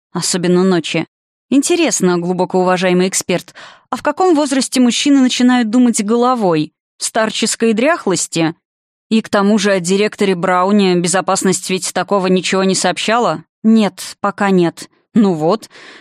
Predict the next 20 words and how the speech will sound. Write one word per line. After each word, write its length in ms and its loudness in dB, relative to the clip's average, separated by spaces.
хоть 220 -2
кто-то 300 -2
из 160 0
них 180 0
двоих 300 0
должен 340 2
оказаться 480 -2
чист», 460 -8
подбадривает 640 -2
меня 200 2
Маркус. 520 -4
Как 200 -2
будто 340 -2
сам 260 2
пару 220 0
дней 180 0
назад 400 0
не 100 2
подозревал 600 -2
Алекса 460 -2